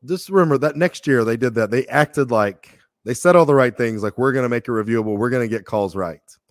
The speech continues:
And then we had multiple plays and reviews where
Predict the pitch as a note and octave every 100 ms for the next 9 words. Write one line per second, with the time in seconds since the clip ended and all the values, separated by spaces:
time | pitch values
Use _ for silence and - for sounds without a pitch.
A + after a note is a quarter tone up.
0 | _ _ _ _ _ _ _ A#2+ C3+ C3+
1 | C3+ C3+ C3+ B2 - - G#2 C3 D#3+ E3
2 | D#3+ D#3 C#3+ C3+ - C#3 C3 A#2 G#2 G2+
3 | - _ _ _ A2+ B2 A#2+ D#3 C#3 A#2+
4 | G#2+ A#2+ G#2